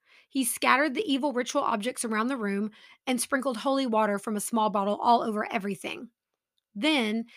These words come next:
he systematically threw dozens of rum bottles as hard as he could to the cement floor of the shack, driving the evil spirits from the place by destroying the vessels that supposedly held them in the glass.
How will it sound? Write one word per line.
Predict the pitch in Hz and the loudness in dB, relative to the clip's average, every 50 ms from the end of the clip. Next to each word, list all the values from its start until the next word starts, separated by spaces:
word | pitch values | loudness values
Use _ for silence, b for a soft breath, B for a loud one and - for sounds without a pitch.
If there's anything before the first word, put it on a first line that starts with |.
| B B | B B
he | B - 294 | B 0 0
systematically | 277 - 311 294 - 349 294 285 269 262 269 269 - 262 247 | 0 0 -2 -2 -2 0 2 2 2 2 0 -2 -2 -4 -4
threw | 240 - 262 240 233 | -4 -4 -2 -2 -2
dozens | 190 226 226 240 240 285 254 | 0 0 0 0 0 0 0
of | 220 202 175 185 | 0 -2 -2 -2
rum | 214 226 247 240 | 0 0 2 2
bottles | 214 202 196 185 190 202 | 2 0 0 -2 -4 -6
as | - - - - | -6 -8 -6 0
hard | - 262 262 269 | 2 2 4 4
as | 320 294 | 2 0
he | 302 285 | -2 -2
could | 233 - 285 233 | -2 -2 -4 -2
to | 247 | -2
the | 220 | -4
cement | 208 - - 254 247 240 - - | -4 -4 -2 -2 -2 -2 -4 -6
floor | - 240 226 220 | -6 -4 -2 -2
of | 208 | -2
the | 202 | -2
shack, | 190 - - 254 220 214 - - - - b b b b b b b - | -4 0 2 2 4 2 2 0 -4 -10 b b b b b b b 2
driving | 277 262 269 269 285 | 4 4 6 6 4
the | 277 277 | 2 0
evil | 277 240 226 233 | -2 -2 -4 -4
spirits | 233 - - 254 240 - - | -6 -4 -2 -2 -2 -2 -4
from | - 226 214 | -6 -6 -8
the | 208 | -8
place | 196 - 240 208 208 - | -4 -4 -2 -2 -2 -4
by | - 220 208 | -6 -6 -6
destroying | 190 202 - - - 285 302 294 269 | -6 -6 -8 -6 -4 -2 0 2 2
the | 240 202 | 2 2
vessels | 180 240 247 240 - 220 196 196 185 - b b b b b b b _ - | 2 2 0 0 0 -4 -4 -4 -6 -8 b b b b b b b _ 0
that | 202 277 262 247 - - | 6 6 8 8 6 2
supposedly | - 254 - - 294 294 262 247 247 202 226 220 208 | -4 -6 0 2 2 4 4 2 0 2 2 0 2
held | 190 254 233 214 196 | 4 2 2 4 2
them | 226 220 | 0 0
in | - 254 220 214 | 0 0 -2 -2
the | 190 | -2
glass. | 170 214 214 - - - - - - - | -2 -2 0 2 2 0 0 -4 -8 -12